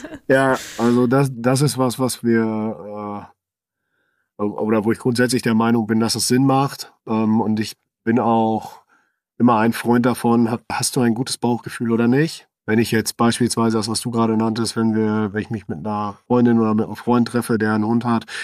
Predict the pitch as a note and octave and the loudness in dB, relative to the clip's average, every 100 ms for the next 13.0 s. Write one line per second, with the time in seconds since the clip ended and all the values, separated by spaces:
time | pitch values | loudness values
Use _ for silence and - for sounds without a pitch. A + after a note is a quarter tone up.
0 | - - - G#2+ A2+ A2+ - G#2+ A#2 A#2+ | -12 -14 -4 2 4 2 -2 -2 2 2
1 | A2+ A2 A2 A2 - A2 - B2 B2 A#2+ | 2 0 0 0 -2 -4 -2 0 2 2
2 | G#2+ G#2+ A2+ A2+ A2 G#2+ G2+ A2+ G2 A2+ | 2 0 2 2 4 4 2 0 2 2
3 | A2+ A2+ A2+ A#2 - A2+ A#2 B2 - A#2+ | 4 2 0 -2 -4 -2 -2 -4 -6 -2
4 | A2+ A2 G#2 A#2+ A2+ G#2+ G#2+ G#2 G#2 - | 0 0 -2 -2 0 0 0 -2 -6 -2
5 | G#2+ G2+ A#2+ G2+ G2+ G2+ - A#2 G#2 F#2+ | -2 0 0 0 -2 -2 -2 -2 -2 -2
6 | F#2 F2+ - D#2+ _ G#2 A2+ G#2 G2 F#2 | -2 -2 -4 -8 _ 2 4 2 0 -2
7 | F#2+ - - _ - F#2+ F#2+ G2 - F#2+ | -4 -8 -14 _ -6 -4 -2 -4 -4 -4
8 | G2 - F#2+ F2 F2+ F2+ F2+ E2+ D#2+ - | -2 -2 -2 0 0 2 2 2 0 -2
9 | F#2+ F#2+ F#2 G2 G2+ G2 F#2+ - G2+ G2 | -2 -2 -2 0 2 2 0 -2 -2 0
10 | G2 F2 G#2 G2+ - G2+ F#2+ F#2 F2+ - | 2 2 0 -2 0 0 2 0 -2 -4
11 | - _ _ _ - F#2+ F#2 F#2+ F#2+ F#2 | -16 _ _ _ -2 2 2 0 0 0
12 | F2+ - F2+ F2+ F2 F2+ E2 D#2 - | 0 0 0 0 0 0 0 0 -4